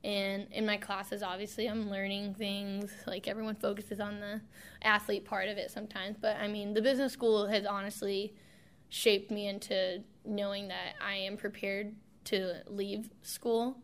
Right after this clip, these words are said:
Um, so, I mean, it's hard to, like, I mean, every year was so different, too. Like, freshman year was just a learning process. Sophomore year was, you had our ruts, but we made it all the way. We were the seventh seed, and we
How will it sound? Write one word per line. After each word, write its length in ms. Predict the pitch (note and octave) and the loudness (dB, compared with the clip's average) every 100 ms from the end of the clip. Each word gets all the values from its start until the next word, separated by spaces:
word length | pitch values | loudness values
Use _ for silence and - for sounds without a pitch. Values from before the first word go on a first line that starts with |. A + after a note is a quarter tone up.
| - - - - - G#3+ | -18 -20 -20 -20 -8 -2
Um, 640 | G3+ F#3+ F#3+ F3+ G3 A3 - - - - - - | 0 0 -2 -6 -6 -8 -12 -20 -20 -20 -20 -16
so, 520 | - - G#3 G3+ G#3+ G#3+ - - | -8 -2 -2 -2 -6 -10 -20 -6
I 60 | A3+ | -4
mean, 340 | A3 G#3+ A3 - - - - - - - - - - - | -2 -2 -6 -10 -20 -20 -20 -20 -20 -20 -20 -20 -6 -4
it's 140 | G#3+ | 0
hard 280 | G#3+ G#3 G#3 | 4 4 4
to, 120 | A#3 | 2
like, 280 | G#3 F#3 - | 2 0 0
I 20 | B3 | 2
mean, 160 | A#3 | 4
every 240 | A3 A3+ A#3+ | 4 2 2
year 220 | A3 A3+ | 4 4
was 200 | G3+ G3 | 2 0
so 220 | - G3 | 0 2
different, 560 | G3 G3 G3 F#3 C3+ - | 0 -4 -4 -6 -6 -4
too. 240 | G3 E3+ | -2 0
Like, 200 | F3+ G3 | 0 -2
freshman 460 | - F#3 - G3+ G3 | -4 -6 -4 -8 -6
year 320 | G3 F3+ G3 - - - - - - - | -6 -6 -8 -12 -20 -20 -20 -20 -12 0
was 480 | G3 F3+ F#3 G3 - | 2 4 0 -4 -4
just 240 | G3+ G3+ - | -2 -2 0
a 80 | G#3 | 0
learning 320 | G3+ F#3+ G3+ | 2 0 -2
process. 480 | G3 G3 G#3 G3+ G3+ | -4 -2 -2 -2 0
Sophomore 400 | F#3 G3+ G#3 G3 | 0 0 -4 -6
year 260 | G3 F#3 | -6 -4
was, 300 | F#3+ F#3 G3 - - | -4 -4 -6 -10 -8
you 80 | G#3 | -2
had 160 | G3+ G3 | 0 2
our 120 | F#3+ | 0
ruts, 300 | G3 F#3+ - - | 2 0 0 -2
but 120 | F#3+ | -2
we 120 | G3 | -2
made 180 | G3+ F#3+ | -4 -6
it 100 | - | -6
all 120 | G3+ | -6
the 80 | F#3+ | -4
way. 400 | F#3 F#3 F#3 G3 - - | -6 -6 -8 -10 -14 -6
We 140 | A3 | -2
were 60 | G3+ | -2
the 60 | |
seventh 320 | G3 G3 F#3+ - | 0 -2 -2 -6
seed, 280 | G#3 F#3+ | -4 -4
and 100 | F#3 | -4
we 220 | F3+ - | -6 -10